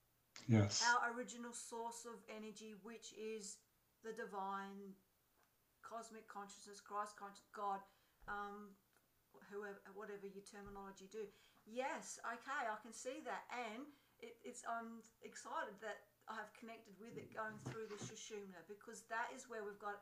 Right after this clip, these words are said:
Speaker 2: one of our, the Brahma Nadi, which is our straight connection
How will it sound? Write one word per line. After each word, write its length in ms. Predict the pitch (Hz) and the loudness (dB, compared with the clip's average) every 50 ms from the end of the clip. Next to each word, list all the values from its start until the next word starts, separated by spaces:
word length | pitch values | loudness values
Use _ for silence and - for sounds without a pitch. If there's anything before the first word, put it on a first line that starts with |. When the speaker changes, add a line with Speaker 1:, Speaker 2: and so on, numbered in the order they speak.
| - | -8
Speaker 2:
one 160 | - 202 208 202 | -8 -8 -6 -6
of 80 | 196 190 190 | -6 -4 -2
our, 160 | 190 185 185 185 - 196 | -2 -2 -2 -2 -4 -8
the 60 | 196 196 | -8 -4
Brahma 320 | 214 208 202 196 196 196 | -2 -2 -2 -2 -2 -4
Nadi, 400 | 196 202 208 208 208 202 196 175 - - - - - | -2 0 0 0 0 0 -2 -4 -6 -16 -20 -16 -10
which 240 | - 233 247 - 240 | -10 -8 -6 -4 -4
is 240 | 247 240 220 208 - - | -4 -4 -4 -6 -4 2
our 240 | 214 220 214 214 208 214 - - - - - - - - - | 4 6 6 6 4 2 -6 -16 -20 -20 -20 -20 -20 -10 -6
straight 440 | - - - - 233 220 214 208 - | -4 -4 -4 -2 -2 -2 -2 -2 -6
connection 480 | - 254 226 220 202 202 - - 214 | -10 -10 -6 -6 -6 -6 -6 -8 -10